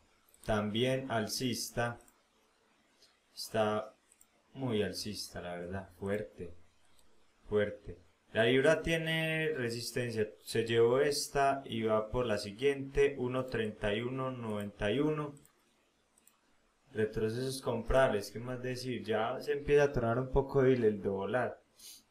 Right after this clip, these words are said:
Con el tema, pues, de esta, de estos pares. Frente al neozelandés. Neozelandés, pues, tenía un rebote interesante en una hora. Aquí podría estar haciendo un máximo menor, pero está todavía por encima del promedio móvil.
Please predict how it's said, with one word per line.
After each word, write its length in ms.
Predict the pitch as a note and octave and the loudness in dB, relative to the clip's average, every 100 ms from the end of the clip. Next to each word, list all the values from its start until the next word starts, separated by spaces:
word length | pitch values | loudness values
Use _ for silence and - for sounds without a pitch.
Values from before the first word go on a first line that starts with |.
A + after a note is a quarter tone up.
| _ _ | _ _
Con 160 | - G2+ | -8 -6
el 200 | G2 - | -6 -4
tema, 340 | G#2 G#2 A2+ | -4 -2 -6
pues, 180 | - G#2+ | -4 -2
de 200 | A2 G#2+ | 4 4
esta, 420 | G#2+ - G#2+ G#2+ G#2 | 4 0 -2 -2 -4
de 100 | G2+ | -6
estos 300 | F#2+ A2+ - | -6 -8 -6
pares. 600 | - A#2+ G#2 F2+ - - _ _ _ _ _ _ _ _ _ - | 0 2 2 -4 -10 -16 _ _ _ _ _ _ _ _ _ -12
Frente 260 | G2+ G2 | -10 -4
al 140 | G2 G2 | -4 -4
neozelandés. 1000 | G2 F#2+ G2+ F#2 F#2 F#2+ A#2+ G#2 - - | -6 -6 -6 -6 -6 -4 -2 -2 -6 -10
Neozelandés, 640 | G2+ G2+ G#2+ G2+ G2+ G2+ - | -10 -4 -4 -2 -2 -4 -6
pues, 520 | - A#2 A#2 - - _ _ _ _ _ - | -6 -4 -4 -8 -12 _ _ _ _ _ -4
tenía 280 | A#2 A#2 A#2 | -2 0 -2
un 120 | A2+ | 0
rebote 640 | A#2+ B2 B2 D3 - C#3+ | 4 6 6 4 4 2
interesante 800 | G#2+ G#2 G#2+ G2+ - G#2+ A#2+ A#2 | 0 -2 0 0 0 -4 -4 -6
en 80 | G#2 | -6
una 320 | G2 G2 G2 | -6 -6 -4
hora. 480 | G#2+ A2 A#2 B2 A#2+ G#2+ _ _ _ _ _ _ _ _ _ _ _ _ | -2 0 0 0 0 -6 _ _ _ _ _ _ _ _ _ _ _ _
Aquí 160 | - B2 | -14 -10
podría 360 | C#3+ D#3+ D#3 | -2 2 4
estar 200 | D#3 D#3+ | 4 6
haciendo 300 | D#3 D#3 D#3 | 6 6 2
un 60 | D3+ | 0
máximo 440 | D3+ C#3+ D3 C3+ | -2 -2 -4 -4
menor, 440 | B2 A#2+ C#3 D3 - | -2 -2 -2 -2 0
pero 120 | A2 | 2
está 260 | G#2+ A2+ G#2 | 2 2 2
todavía 320 | B2 A2+ A#2 | 4 4 0
por 100 | A#2 | -4
encima 300 | G#2 G#2 A2 | -4 -4 -6
del 100 | A#2 | -8
promedio 540 | - G2+ G2+ G2 A2 | -6 -6 -4 -2 -2
móvil. 640 | A#2+ C#3+ D#3 D3+ D3 C3+ C3+ | 0 2 2 2 0 -2 -6